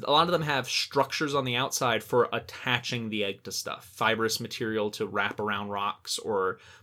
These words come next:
barbs, you know, or th-, shapes that allow them to be deposited.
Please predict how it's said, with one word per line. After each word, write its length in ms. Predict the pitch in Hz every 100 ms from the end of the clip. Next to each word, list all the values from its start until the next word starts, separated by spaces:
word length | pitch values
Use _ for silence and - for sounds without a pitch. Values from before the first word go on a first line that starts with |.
| -
barbs, 1000 | 117 107 107 110 113 120 127 - - - _ -
you 160 | 131 107
know, 80 |
or 100 | 101
th-, 320 | 101 - - -
shapes 540 | - 131 127 - - -
that 300 | 107 104 -
allow 280 | 117 110 110
them 200 | 110 107
to 120 | -
be 340 | 110 104 101 - _ _ - 127 143
deposited. 840 | 123 - - 127 113 110 - -